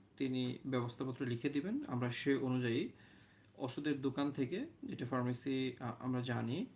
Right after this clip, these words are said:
ফার্মেসি নামে বলা হয়, সেখান থেকে ওষুধ কিনবো, এটাই তো স্বাভাবিক। কিন্তু এই ওষুধ কিনতে গিয়ে, আ, সুস্থ হতে গিয়ে যদি আমরা ভুলভাল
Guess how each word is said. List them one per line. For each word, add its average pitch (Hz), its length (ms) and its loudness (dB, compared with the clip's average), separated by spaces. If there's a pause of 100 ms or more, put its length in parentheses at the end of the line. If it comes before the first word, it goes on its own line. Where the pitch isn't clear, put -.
(260)
ফার্মেসি 123 300 0
নামে 120 340 0
বলা 117 280 0
হয়, 127 300 0 (600)
সেখান 180 320 0
থেকে 208 160 0
ওষুধ - 220 -2
কিনবো, 175 220 2
এটাই 170 280 2
তো 175 100 2
স্বাভাবিক। 120 420 -2 (960)
কিন্তু 180 380 -2
এই 151 160 4
ওষুধ 147 300 0 (280)
কিনতে 202 340 2
গিয়ে, 135 380 4 (760)
আ, 120 260 -4
সুস্থ 180 380 -2
হতে 170 280 2
গিয়ে 160 300 0
যদি 135 420 4
আমরা 123 340 2
ভুলভাল 135 800 2